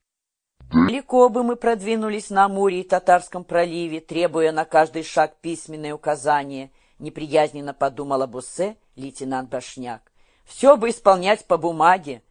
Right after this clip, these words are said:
А где ваше мужество, господин Буссе? Где ум и находчивость?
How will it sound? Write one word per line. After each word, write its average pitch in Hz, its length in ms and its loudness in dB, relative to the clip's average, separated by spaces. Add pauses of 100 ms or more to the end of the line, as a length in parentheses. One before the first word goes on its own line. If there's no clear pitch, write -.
(200)
А 185 160 6
где 262 240 0
ваше 262 320 2
мужество, 190 680 -4
господин 151 540 -8
Буссе? 156 560 -4 (200)
Где 160 380 2
ум 196 360 -4 (100)
и 165 80 -8
находчивость? 160 960 -4